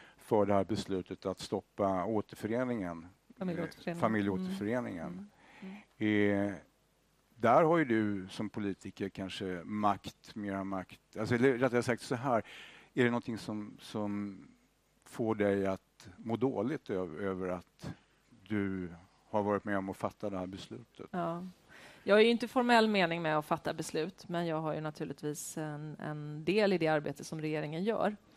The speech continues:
Speaker 2: Eh, det här är ju som ett flertal politiska partier som har varit med i de här diskussionerna. Eh, ja, eh,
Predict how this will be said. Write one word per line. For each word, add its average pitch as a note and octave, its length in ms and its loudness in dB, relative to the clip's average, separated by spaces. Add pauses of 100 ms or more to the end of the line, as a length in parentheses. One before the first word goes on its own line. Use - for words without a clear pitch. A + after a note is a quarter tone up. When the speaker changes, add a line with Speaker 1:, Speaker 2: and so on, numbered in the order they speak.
(560)
Speaker 2:
Eh, D#3 400 -4
det D#3+ 80 -4
här F#3 240 4
är G3+ 80 4 (400)
ju D3 80 -10
som - 140 -10
ett - 120 -14
flertal F3 360 -2
politiska - 540 -6
partier - 320 -6
som D#3 160 -10
har D3 80 -6
varit D#3+ 180 -8
med D3+ 320 -4
i D#3 140 -2
de D3 100 -6
här D3+ 120 -6
diskussionerna. D#3+ 800 -8
Eh, F#3 640 2
ja, G#3+ 320 6 (260)
eh, F3 260 -2